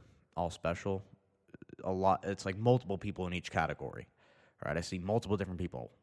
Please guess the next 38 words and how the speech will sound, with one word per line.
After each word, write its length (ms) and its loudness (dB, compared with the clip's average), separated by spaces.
Like, 140 -4
there's 140 -4
no 140 2
point 340 -2
in 60 -10
calling 320 0
names 280 -2
out 200 0
because 420 -6
more 260 0
than 300 -4
one 240 0
person 420 -2
is 100 -4
posting 400 -4
the 60 -6
same 240 -4
shit. 300 -6
Different 300 -4
things. 400 -6
So 160 -12
you, 100 -8
none 180 -4
of 80 0
y'all 180 6
are 60 2
special. 400 0
I'm 140 -8
not 160 -8
saying 200 -6
I 120 0
am 180 -2
either, 300 -2
but 240 0
just 180 -8
letting 160 -2
y'all 220 2
know. 260 2